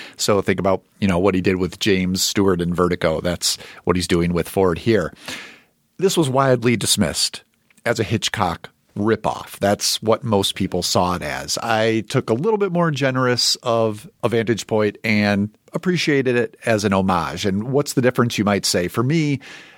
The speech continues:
I saw him using the conventions to do something new, and that's bring in this element of the supernatural.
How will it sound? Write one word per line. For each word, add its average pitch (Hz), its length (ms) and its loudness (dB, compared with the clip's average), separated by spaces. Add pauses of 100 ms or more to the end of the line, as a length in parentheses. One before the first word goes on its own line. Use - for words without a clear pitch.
(160)
I 120 60 2
saw 127 220 2
him 117 180 2
using 117 320 2
the 107 80 2
conventions 95 680 0
to 117 80 2
do 104 280 2
something 160 400 2
new, 196 220 0
and 87 100 0
that's 104 240 0
bring 127 400 2
in 175 220 2
this 95 240 0
element 110 460 2
of 104 280 0
the 95 80 -4
supernatural. 101 800 -2